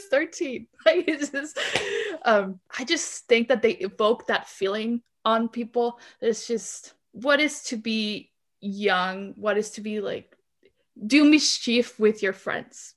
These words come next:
Be mischievous, hang out with the lads, with, with the girls, go on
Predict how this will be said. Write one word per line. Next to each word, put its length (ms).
Be 120
mischievous, 1000
hang 380
out 400
with 220
the 80
lads, 640
with, 180
with 140
the 80
girls, 800
go 200
on 340